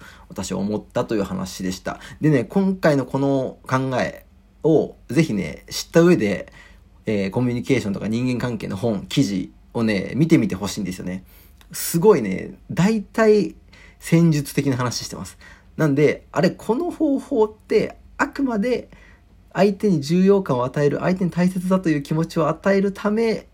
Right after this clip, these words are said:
の一つの手段だよねっていう風に思えるんじゃないかなという風に、そのね、差が、区別がつけるようになるんじゃないかなと私は思ってます。意外、私はね、この考えを持ってからそういう風にいろんな本とかね、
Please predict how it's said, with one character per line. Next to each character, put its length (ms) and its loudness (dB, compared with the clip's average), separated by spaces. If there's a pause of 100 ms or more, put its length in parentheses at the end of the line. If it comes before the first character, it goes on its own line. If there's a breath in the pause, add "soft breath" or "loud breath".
(120)
の 440 -2
一 240 0
つ 100 -8
の 80 2
手 180 -2
段 220 0
だ 80 2
よ 140 0
ね 140 2
っ 20 0
て 280 -8
い 220 2
う 20 2
風 200 4
に 260 0 (260 loud breath)
思 280 4
え 60 4
る 100 2
ん 60 0
じ 60 0
ゃ 40 -2
な 80 -2
い 40 -4
か 60 -6
な 80 -10
と 120 -20 (280)
い 80 -4
う 20 0
風 120 0
に、 180 -6
そ 140 -2
の 100 2
ね、 220 -2 (180)
差 240 0
が、 300 2
区 100 0
別 220 -2
が 200 -6
つ 120 -16
け 320 0 (180)
る 300 2
よ 160 6
う 40 -2
に 140 -4
な 100 0
る 120 0
ん 80 -2
じ 60 -2
ゃ 40 0
な 80 -2
い 60 -4
か 80 -10
な 80 -10
と 100 -16 (280 loud breath)
私 220 -6
は 60 0
思 120 2
っ 20 -4
て 100 -14
ま 80 -16
す。 140 -20
意 60 0
外、 180 2
私 240 2
は 80 4
ね、 140 0
こ 120 -2
の 120 2
考 220 2
え 60 2
を 60 0
持 120 -4
っ 40 -8
て 140 -10
か 100 -8
ら 100 -8
そ 180 -2
う 60 -2
い 60 -2
う 20 -2
風 140 -6
に 240 -12 (380 loud breath)
い 40 0
ろ 120 0
ん 40 0
な 80 -2
本 240 -2
と 100 -10
か 120 -16
ね、 180 -12